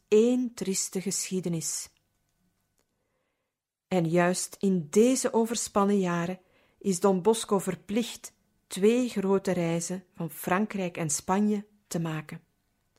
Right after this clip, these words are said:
Het was een triomf.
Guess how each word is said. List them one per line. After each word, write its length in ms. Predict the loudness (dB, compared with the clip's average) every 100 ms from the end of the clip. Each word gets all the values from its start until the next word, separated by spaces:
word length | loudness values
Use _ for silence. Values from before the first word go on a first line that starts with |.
| _ _ _ _ _ _ _
Het 220 | -4 -4
was 280 | 0 0 0
een 280 | 0 0 -2
triomf. 760 | -2 2 4 4 2 -8 -16